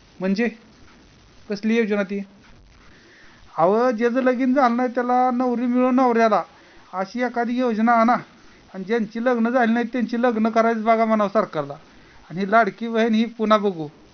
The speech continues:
त्याचा फायदा परत आम्हाला लगीन झाल्यावर घेता येईल.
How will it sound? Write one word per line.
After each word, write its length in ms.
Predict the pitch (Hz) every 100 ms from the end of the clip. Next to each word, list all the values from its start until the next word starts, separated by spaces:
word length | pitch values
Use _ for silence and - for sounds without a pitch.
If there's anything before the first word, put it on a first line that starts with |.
| - -
त्याचा 180 | 185 208
फायदा 300 | 208 220 208
परत 260 | 202 214
आम्हाला 340 | 214 214 208 208
लगीन 320 | 202 196 208
झाल्यावर 340 | 220 180 196
घेता 280 | 190 185 -
येईल. 360 | 156 143 -